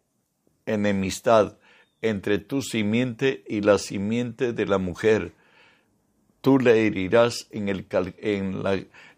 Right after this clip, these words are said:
el calcañar, bueno, él te herirá en la cabeza". Un día Cristo tendría que ser crucificado, Dios hecho hombre,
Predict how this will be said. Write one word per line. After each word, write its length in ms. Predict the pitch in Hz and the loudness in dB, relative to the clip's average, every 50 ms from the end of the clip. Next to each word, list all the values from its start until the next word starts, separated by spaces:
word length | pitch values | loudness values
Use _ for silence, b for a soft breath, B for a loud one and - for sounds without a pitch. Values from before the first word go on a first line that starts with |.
| _ _ | _ _
el 320 | 107 104 104 101 92 90 | -4 0 0 0 0 -2
calcañar, 760 | - 95 98 92 78 - 98 90 92 104 120 127 131 135 131 b b b b b _ _ - | 0 0 -2 -2 -2 -4 -4 -2 0 0 0 0 0 -2 -6 b b b b b _ _ -4
bueno, 400 | 104 104 107 101 101 98 - _ | 0 0 2 2 0 -2 -4 _
él 260 | - 120 117 117 117 113 | 2 2 2 2 0 -4
te 120 | - 117 | -4 -4
herirá 500 | 104 98 98 95 90 107 110 117 117 b b b b b _ _ | -4 -2 -2 0 2 2 2 2 0 b b b b b _ _
en 160 | - 110 101 | -6 -4 0
la 180 | 101 101 95 - | 2 2 2 0
cabeza". 440 | - 92 87 95 92 82 - - - _ b b b b b b b b _ _ _ | -2 -4 -2 -2 -2 -4 -6 -10 -14 _ b b b b b b b b _ _ _
Un 200 | - 117 110 107 | -6 -4 -2 0
día 320 | 104 113 117 117 117 117 - | 2 4 4 4 4 2 0
Cristo 540 | - 127 117 120 113 - - 139 131 127 - _ | -4 -6 -6 -6 -6 -8 -6 -6 -6 -6 -6 _
tendría 460 | - 107 101 98 98 104 107 107 104 | -4 -4 -4 -2 -2 -2 -2 -2 -4
que 140 | - 110 95 | -4 -6 -6
ser 320 | - - 113 110 110 104 | -2 -2 -2 -2 -2 -4
crucificado, 960 | - - 104 98 92 - 117 101 - 101 92 90 - 113 123 127 127 131 117 | -6 -8 -6 -6 -6 -6 -6 -4 -4 -6 -4 0 2 4 4 4 0 -2 -6
Dios 360 | - 113 107 107 104 104 - | -4 -4 -2 -2 -2 -2 -4
hecho 300 | 110 98 - - - 98 | -6 -6 -6 -4 -2 0
hombre, 420 | 107 113 123 131 135 143 143 139 | 0 0 0 -2 -2 -2 -2 -4